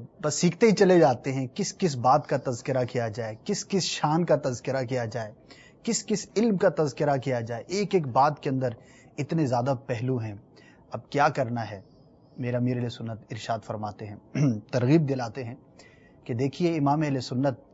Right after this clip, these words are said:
اعلیٰ حضرت رحمۃ اللہ تعالی علیہ کے پیچھے آنکھیں بند کر کے چلتے چلے جائیے۔ اب ظاہر ہے کہ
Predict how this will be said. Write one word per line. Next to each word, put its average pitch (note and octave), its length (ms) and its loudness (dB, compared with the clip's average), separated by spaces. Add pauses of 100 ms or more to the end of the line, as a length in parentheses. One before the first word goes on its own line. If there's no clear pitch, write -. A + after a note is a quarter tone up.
(140)
اعلیٰ B2+ 240 4
حضرت B2 260 -2
رحمۃ A#2+ 320 -4
اللہ A#2+ 380 -2
تعالی A2 220 -4
علیہ A#2+ 200 -4
کے A#2+ 140 -12
پیچھے A#2+ 460 -8 (200)
آنکھیں D3+ 320 -8
بند B2 380 -6
کر A#2+ 160 -8
کے A#2 220 -10 (120)
چلتے C3 360 -4
چلے G#2+ 260 -8
جائیے۔ G2+ 340 -12 (340)
اب C#3+ 140 -8
ظاہر F3 160 0
ہے G3+ 80 0
کہ E3+ 160 -4